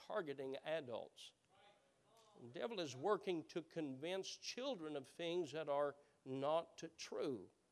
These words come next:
Now, this important statement, what we believe controls how we behave. Most people choose a church based on whether or not that church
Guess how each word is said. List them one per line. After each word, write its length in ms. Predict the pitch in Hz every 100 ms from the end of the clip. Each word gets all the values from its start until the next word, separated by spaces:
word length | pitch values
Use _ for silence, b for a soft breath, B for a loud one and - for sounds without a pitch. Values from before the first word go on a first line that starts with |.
| _ _ B B B
Now, 160 | 185 170 185
this 200 | 185 180
important 460 | 143 131 156 127
statement, 440 | - 143 147 208 -
what 200 | 170 175
we 120 | 160
believe 680 | 143 147 151 226 214 165 147
controls 960 | - 151 - - 233 165 131 160 165 - _ _ _ _ _ _ -
how 140 | 139
we 140 | 123
behave. 680 | 123 135 123 202 185 127 98 - - _ _ _ _ _ _ _ _ _ _ _ _ _ _ _ _ b b _
Most 320 | 139 202 -
people 300 | 170 165 139
choose 340 | - 180 151
a 80 | 143
church 460 | 127 - 196 170 -
based 360 | 139 170 - 165
on 240 | 151 135
whether 280 | 139 160 156
or 180 | 147 143
not 280 | 139 160 -
that 220 | 143 -
church 440 | - - - -